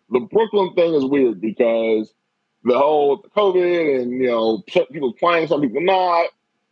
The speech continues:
That one, I think everyone is like, "Hey,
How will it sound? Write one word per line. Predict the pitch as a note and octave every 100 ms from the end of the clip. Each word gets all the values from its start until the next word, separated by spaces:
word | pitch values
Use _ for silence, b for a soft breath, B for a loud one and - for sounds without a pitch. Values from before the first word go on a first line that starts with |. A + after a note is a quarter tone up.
| _ _ -
That | E3+ G3 -
one, | F#3 F#3+ F#3 F#3 F3 E3+ - _ -
I | D#3+
think | E3 C#3+
everyone | D#3 D3 C3 B2
is | A#2 G#2
like, | A2 G#2 G2+
"Hey, | A#2 G2+ F#2+ -